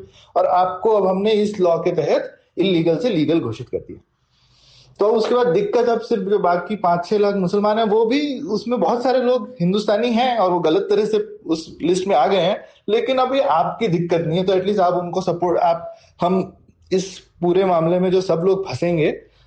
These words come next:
उसमें हम सिर्फ मुसलमानों को तंग करेंगे, बाकियों को नहीं करेंगे। तो ये उनका प्रॉमिस था और उन्होंने ये पब्लिकली बोला है।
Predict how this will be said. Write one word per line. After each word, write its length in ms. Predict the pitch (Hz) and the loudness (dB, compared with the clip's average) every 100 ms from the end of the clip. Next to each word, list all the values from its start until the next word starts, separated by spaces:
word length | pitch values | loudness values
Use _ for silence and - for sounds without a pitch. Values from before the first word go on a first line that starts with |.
| _ - | _ -2
उसमें 380 | 165 190 220 | -2 0 0
हम 440 | 214 269 285 277 - - _ - | 2 0 0 -2 -6 -20 _ -20
सिर्फ 360 | - 302 311 | -6 -4 0
मुसलमानों 560 | 170 147 156 160 185 185 | 0 0 2 2 2 0
को 80 | 175 | 0
तंग 260 | 127 120 | -2 0
करेंगे, 260 | 120 127 170 | 0 0 0
बाकियों 380 | 135 135 143 135 | 0 -2 -2 -2
को 80 | |
नहीं 180 | 120 98 | -4 -6
करेंगे। 1400 | 95 - _ _ _ _ _ - - - - - - - | -16 -20 _ _ _ _ _ -20 -20 -20 -20 -20 -20 -2
तो 60 | |
ये 240 | 220 214 269 | 0 2 2
उनका 260 | 262 247 | 2 0
प्रॉमिस 400 | 247 190 208 247 | 2 2 2 0
था 60 | 285 | 0
और 80 | 269 | 2
उन्होंने 260 | 262 269 | 2 0
ये 60 | 294 | -2
पब्लिकली 460 | 226 196 240 262 247 | -2 0 -2 -4 -2
बोला 240 | 143 107 | 0 0
है। 240 | 110 - | -4 -12